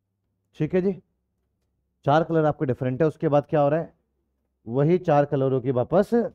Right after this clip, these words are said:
रिपीटेशन हुई, वापस वही सेट रिपीट घूम करके आया घड़ी की तरह।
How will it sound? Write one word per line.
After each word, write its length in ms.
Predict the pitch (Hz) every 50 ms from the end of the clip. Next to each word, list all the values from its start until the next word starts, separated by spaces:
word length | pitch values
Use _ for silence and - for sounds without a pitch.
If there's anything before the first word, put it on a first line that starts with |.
| _ _ _ _ _ _ _ _ _ _ _ _ _ _ _ _ _ 110
रिपीटेशन 680 | 113 113 127 - - 147 135 151 143 - - 180 180
हुई, 160 | 175 175 185
वापस 400 | 170 123 135 131 98 151 156 - -
वही 200 | 117 127 143 151
सेट 240 | - - 156 - -
रिपीट 300 | 147 147 - 160 156 147
घूम 280 | 120 120 131 139 143
करके 260 | 139 151 139 - 156
आया 240 | 143 139 135 131 120 - _ _ _ _ _ _ _ _ _ _ _ _ _ _ _ _ _ 104
घड़ी 280 | 113 131 147 160 180
की 100 | 175 190
तरह। 260 | - 165 165 156 147